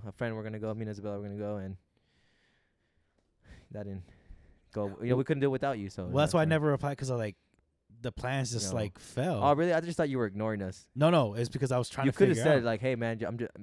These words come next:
Speaker 1: we might not go." You just left us unread.
Speaker 2: I ghosted you guys?
Speaker 1: You straight up ghosted us.
Speaker 2: Damn.
Speaker 1: I got ghosted by you. God
Speaker 2: And we
Speaker 1: damn.
Speaker 2: had an episode. <laughs>
Speaker 1: Wow.
Speaker 2: I mean,
Speaker 1: Dang it, man.
Speaker 2: What's, what did they say? Art, art, s-, s-,
Speaker 1: What?
Speaker 2: speak art into life.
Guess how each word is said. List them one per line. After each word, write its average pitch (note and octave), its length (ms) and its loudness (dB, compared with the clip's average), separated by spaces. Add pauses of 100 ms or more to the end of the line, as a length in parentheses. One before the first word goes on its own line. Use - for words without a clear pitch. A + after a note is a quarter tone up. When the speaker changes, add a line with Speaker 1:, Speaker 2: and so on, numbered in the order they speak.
(100)
Speaker 1:
we A#2+ 100 0
might A#2 200 -2
not G#2+ 160 -4
go." A2+ 160 2
You G#2+ 120 -2
just A#2 180 -2
left G#2+ 160 -2
us G2+ 180 -6
unread. F#2+ 360 -8 (1400)
Speaker 2:
I A2 100 -6
ghosted B2+ 340 -2
you D3 60 -8
guys? D#3 200 -6
Speaker 1:
You G#2 200 -4 (140)
straight A#2 240 0
up F#2+ 140 -4
ghosted F2+ 380 -6
us. - 180 -18 (360)
Speaker 2:
Damn. G#2+ 120 -4
Speaker 1:
I A#2+ 40 -4
got G2+ 180 -6
ghosted G2+ 280 -6
by G2 100 -6
you. G#2+ 300 -6
God C3 220 -16
Speaker 2:
And D#3+ 180 0
we A3 80 2
Speaker 1:
damn. G#3 100 6
Speaker 2:
had E3+ 100 2
an D3+ 40 -2
episode. C3 480 0 (160)
<laughs> - 140 -6
Speaker 1:
Wow. G#2 340 -2 (540)
Speaker 2:
I C#3 160 -4
mean, E3 440 0 (140)
Speaker 1:
Dang A#2+ 240 -8
it, - 120 -12
man. G#2+ 300 -8 (1160)
Speaker 2:
What's, C3+ 280 -10
what C#3+ 140 -6
did D#3+ 80 -6
they D#3+ 40 -10 (100)
say? B2+ 80 -10
Art, B2 240 -6 (140)
art, - 240 -14
s-, - 180 -16 (180)
s-, - 120 -20 (320)
Speaker 1:
What? A#2 80 -8
Speaker 2:
speak C3 200 -6
art C3 140 -6
into B2+ 140 -8
life. C3 400 -10